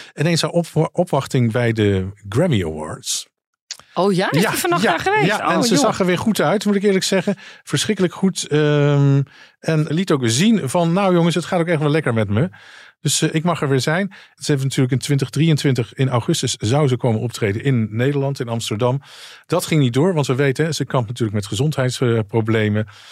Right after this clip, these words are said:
Speaker 1: Maar ze stond daar toch maar mooi, eh, de Grammy Award voor het beste album uit te reiken. Riep dan ook, uiteraard, "Ik hou allemaal van jullie."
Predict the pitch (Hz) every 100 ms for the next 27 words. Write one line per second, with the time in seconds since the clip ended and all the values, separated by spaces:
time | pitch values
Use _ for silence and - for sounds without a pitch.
0 | - - - 139 - 170 160 135 156 143
1 | 127 123 123 123 123 123 120 123 117 113
2 | 110 107 - - 123 117 104 104 - 101
3 | 95 98 - - 101 95 95 - 98 90
4 | - - 95 101 95 101 92 90 110 113
5 | - - - - - - 101 110 - 92
6 | 87 - - _ _ _ - 104 95 82
7 | 82 - - _ _ _ - - - -
8 | - - - - - - - - - -